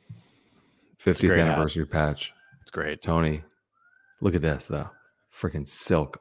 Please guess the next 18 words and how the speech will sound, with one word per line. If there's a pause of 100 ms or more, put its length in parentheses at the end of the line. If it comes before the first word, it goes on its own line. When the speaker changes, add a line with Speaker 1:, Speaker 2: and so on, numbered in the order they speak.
Speaker 2:
underbrim. (800)
Speaker 1:
Nice. (300)
Speaker 2:
Parks
and
normal
dot
com.
I'm
assuming
they're
still
available.
This
thing
is
freaking,
this
is